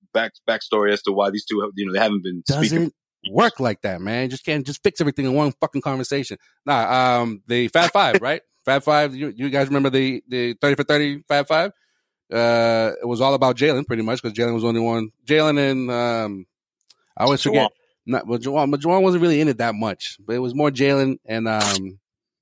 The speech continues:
Speaker 2: missing the other dude's name.
Speaker 1: Are you forgetting another Fab?
Speaker 2: I'm forgetting another Fab.
Speaker 1: Are you struggling with one Fab? The,
Speaker 2: Yes.
Speaker 1: the Fab
Speaker 2: Last name,
Speaker 1: struggle.
Speaker 2: last name Jackson? No?
Speaker 1: Yes, Jackson.
Speaker 2: Yes.
Speaker 1: Y-, Jackson, but not Bobby.
Speaker 2: N-, or, or Mike. Um,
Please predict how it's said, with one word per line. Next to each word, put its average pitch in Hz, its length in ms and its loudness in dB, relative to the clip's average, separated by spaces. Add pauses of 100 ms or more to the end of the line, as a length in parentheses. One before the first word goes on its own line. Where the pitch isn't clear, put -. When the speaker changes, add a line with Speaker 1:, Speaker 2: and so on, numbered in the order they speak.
(540)
Speaker 2:
missing 117 220 -6
the 113 100 0
other 110 120 -4
dude's 98 240 -10
name. 92 200 -10
Speaker 1:
Are - 340 -4
you - 20 4
forgetting 117 300 2
another 117 240 2
Fab? 131 320 0 (180)
Speaker 2:
I'm 98 100 -10
forgetting 143 240 2
another 135 200 2
Fab. 104 320 -2 (640)
Speaker 1:
Are 104 60 -8
you 107 40 -8
struggling 135 320 0
with 127 140 -2
one 131 160 0
Fab? 98 320 0 (100)
The, 110 100 -8
Speaker 2:
Yes. 127 180 2
Speaker 1:
the - 60 -2
Fab 123 200 0 (440)
Speaker 2:
Last 131 240 0
name, 110 120 2
Speaker 1:
struggle. - 200 -10
Speaker 2:
last 131 200 -2
name 135 120 -4
Jackson? 156 420 -4
No? 139 220 -8 (640)
Speaker 1:
Yes, 110 260 0 (360)
Jackson. - 280 0 (600)
Speaker 2:
Yes. - 520 -10
Speaker 1:
Y-, - 60 -6 (200)
Jackson, 117 360 0
but 98 80 -6
not 104 200 -2
Bobby. 82 280 -8 (140)
Speaker 2:
N-, 95 240 -12
or, 110 160 -4
or 113 160 -4
Mike. 95 320 -12 (480)
Um, 101 560 -10